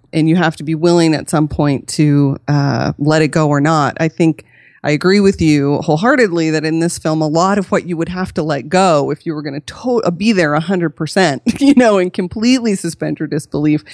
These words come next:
is pretty impossible to do. But, uh, you know, they do in their own little world set that up, uh,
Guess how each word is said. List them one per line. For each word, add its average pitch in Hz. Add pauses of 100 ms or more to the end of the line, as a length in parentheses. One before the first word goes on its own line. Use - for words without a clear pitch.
(280)
is 170 (120)
pretty 240
impossible 151
to -
do. 139 (520)
But, 160
uh, - (260)
you 180
know, 208
they 196
do 233
in 208
their 202
own 240
little 269
world 233 (140)
set 220
that 226
up, 233 (160)
uh, 160